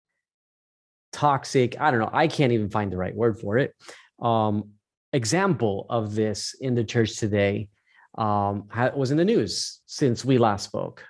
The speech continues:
And this was the, the situation with, uh, Pastor, Bronx pastor Burdett Robinson, um,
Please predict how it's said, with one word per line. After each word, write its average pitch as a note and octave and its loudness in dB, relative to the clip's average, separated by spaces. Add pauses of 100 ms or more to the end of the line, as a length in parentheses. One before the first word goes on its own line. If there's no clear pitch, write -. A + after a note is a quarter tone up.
(280)
And A#2+ 0
this A#2 0
was A#2 2
the, A2+ -2
the A#2 -4
situation A2+ -2
with, G#2+ -4
uh, - -10
Pastor, A2 2 (400)
Bronx A#2+ 0
pastor A2 0
Burdett A2+ 0
Robinson, A#2+ -2 (680)
um, F#2+ -4